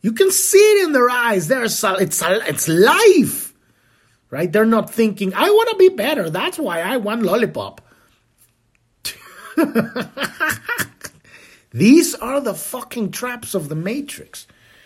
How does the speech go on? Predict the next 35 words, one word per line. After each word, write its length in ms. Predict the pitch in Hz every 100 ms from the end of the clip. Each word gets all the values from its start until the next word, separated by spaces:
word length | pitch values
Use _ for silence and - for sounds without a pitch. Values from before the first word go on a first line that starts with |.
| _ _ -
right? 260 | 156 190
So 160 | - 196
we 200 | 165 247
need 220 | 339 349
to 60 | 220
be 200 | 196 208
very, 580 | 156 180 190 185 175 143
uh, 260 | 139 131 127
aware 600 | 123 123 143 123 110 -
of 240 | 127 113 110
this, 400 | 139 120 - -
uh, 120 | 120 113
trap 440 | - 185 175 -
of 200 | 127 104
the 160 | 107 -
ego 420 | 196 190 127 139 120
bullshit. 680 | 107 127 120 - - - _ - - -
And 100 | 143
it's 260 | 240 - -
fucking 400 | 294 269 226 220
everywhere. 440 | 233 202 165 135
Somebody 560 | - 220 294 294 247 156
pulled 320 | 233 254 226
them 180 | 190 202
out 200 | 214 196
of 120 | 151
their 160 | 139
ass 300 | 151 185 190
and 100 | 165
now 160 | 160 185
they've 260 | 175 - -
put 160 | 277
them 160 | 233 170
on 140 | 143
books. 540 | 123 240 285 285 -